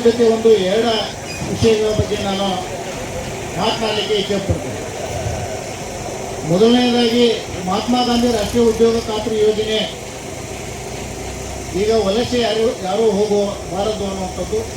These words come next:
ನಮ್ಮೂರಲ್ಲೇ ಉದ್ಯೋಗ ಖಾತ್ರಿ ಮಾಡುವಂಥದ್ದು. ಇನ್ನೊಂದು,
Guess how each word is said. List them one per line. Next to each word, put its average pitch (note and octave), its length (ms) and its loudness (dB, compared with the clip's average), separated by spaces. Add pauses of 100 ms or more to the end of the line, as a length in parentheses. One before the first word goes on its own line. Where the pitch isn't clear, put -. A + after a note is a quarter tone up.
(1160)
ನಮ್ಮೂರಲ್ಲೇ A#3+ 560 4 (400)
ಉದ್ಯೋಗ G#3+ 220 6 (120)
ಖಾತ್ರಿ G3 320 -2
ಮಾಡುವಂಥದ್ದು. C#3 500 -2 (1900)
ಇನ್ನೊಂದು, B3 360 8